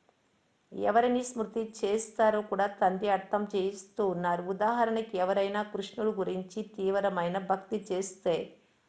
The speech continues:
అల్పకాలం కొరకు వారి మనోకామన పూర్తి అవుతుందనగా కృష్ణుడి సాక్షాత్కారం అవుతుంది. ఇది కూడా డ్రామాలో నిర్ణయించబడింది. అంతేకాని సాక్షాత్కారాలు భగవంతుడు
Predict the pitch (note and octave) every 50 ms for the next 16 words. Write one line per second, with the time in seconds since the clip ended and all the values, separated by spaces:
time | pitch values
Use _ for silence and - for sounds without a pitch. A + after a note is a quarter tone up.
0 | _ _ _ _ _ - - - G#3 G#3+ G#3 A#3 A#3 A#3 - G#3+ F#3+ F#3+ F#3+ G3
1 | G3+ G#3+ G#3 - G3 F3 F3 F3 - G#3+ G3+ F#3 F#3+ F#3 F#3 F3+ F3+ F3+ F3+ F3+
2 | F#3 G3 G#3 G#3+ G#3 G#3 - F#3+ F3 F3 F3 F3 F#3+ A3+ B3 - A#3 A3+ A3+ A3+
3 | - - A3 G3 E3+ F3+ F3+ F3+ - F#3 F3+ F3+ F3 F3 F3+ F3 G3 A3 A3 A3
4 | G#3+ G#3 G#3 - - A3 G#3 G#3+ A3+ G#3+ G#3+ - - F#3 F3 F3 - - - G3
5 | F3+ F3 F3 - - - F#3 F#3 G3 G#3 G3+ F#3 F3 F3 E3+ - F3+ F3 F3 F3
6 | F#3 - - - _ _ _ _ _ _ _ _ _ _ _ _ _ _ _ _
7 | _ F3+ F#3 F#3+ A3 A3 A3+ G3+ A3 A3+ G3 F#3 F#3+ F#3 F#3 F#3+ G3+ G#3 G#3 G#3
8 | G#3 G#3+ G#3 G3 F#3 F3+ F3 E3+ F#3 F#3+ F#3+ G3+ G3+ G#3 G3+ - - G#3+ F#3+ F#3
9 | E3+ E3+ E3+ E3+ E3+ E3 E3+ F3 - - _ _ _ _ _ _ _ _ _ _
10 | _ _ _ - G#3 A3 G#3+ B3+ B3+ B3+ B3+ A#3+ G#3+ G#3 G#3+ A3+ A#3 A3+ - -
11 | - G3+ F#3+ G3+ - - - A3+ A3+ A3 - - - - F#3+ F#3 F#3 F#3 F#3 G3
12 | G#3 G#3+ G3 F#3+ G3 F#3+ F#3 G#3 G3+ G#3+ A3 A3+ A3 A#3 G#3+ A3+